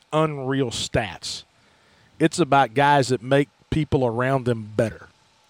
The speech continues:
And I've got The Rock behind the plate right now. I've got the guy who was the glue in the late nineteen eighties, the guy who could make things happen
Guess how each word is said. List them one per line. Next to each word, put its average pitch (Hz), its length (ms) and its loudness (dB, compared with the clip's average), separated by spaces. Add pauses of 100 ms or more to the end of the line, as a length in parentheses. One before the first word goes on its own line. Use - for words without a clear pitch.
And 127 140 0
I've 156 240 2
got 143 280 2
The 117 220 -2
Rock 131 600 0 (180)
behind 135 400 0
the 120 40 -6
plate 120 340 0
right 101 260 -8
now. 85 200 -18 (420)
I've 175 200 2
got 180 240 2
the 165 80 -4
guy 135 480 2 (280)
who 156 120 0
was 135 220 -2
the 117 100 -4
glue 123 600 0 (340)
in 139 100 -4
the 131 100 4
late 143 260 2
nineteen 131 500 -4
eighties, 110 420 -6 (140)
the 127 80 0
guy 160 500 4
who 147 280 0
could 127 240 -2
make 147 320 0
things 165 400 -6
happen 135 440 -2